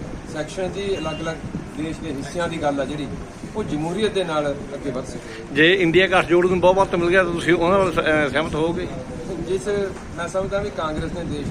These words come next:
Speaker 1: ਨੂੰ ਲੁੱਟਿਆ, ਕੁੱਟਿਆ, ਜੇ ਅਸੀਂ ਉਹਨਾਂ ਦੇ ਨਾਲ ਸਹਿਮਤ ਹੋ ਗਏ ਤੇ ਫਿਰ ਤਾਂ ਅਸੀਂ ਉਸ ਦੇ ਹਿੱਸੇਦਾਰ ਬਣ ਜਾਾਂਗੇ। ਸਾਡੇ ਤੇ ਇਲਜ਼ਾਮ ਲਾਉਂਦੀ ਰਹੀ ਆਮ ਆਦਮੀ ਪਾਰਟੀ ਵੀ ਕਾਂਗਰਸ ਤੇ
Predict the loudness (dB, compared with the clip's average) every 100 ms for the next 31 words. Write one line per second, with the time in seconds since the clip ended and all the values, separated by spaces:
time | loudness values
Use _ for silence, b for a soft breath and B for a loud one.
0 | -6 -6 -6 -4 -2 -2 -4 -8 -6 -2
1 | -2 -2 -8 -10 -10 -8 -8 -4 0 0
2 | -2 -4 -6 -8 -6 -4 -4 -4 -4 -6
3 | -6 -4 -4 -4 -4 -6 -12 -14 -16 -10
4 | -8 -2 0 0 0 -2 -2 2 2 2
5 | -2 -6 -4 -4 -4 -6 -8 -8 -10 -10
6 | -6 -4 -2 -2 0 0 2 -2 -2 -4
7 | -6 -6 -10 -10 -10 -6 -2 -2 0 -2
8 | 0 2 2 2 0 0 0 2 2 0
9 | -2 -4 -2 -2 -2 -6 -4 -4 -2 -6
10 | -6 -6 -2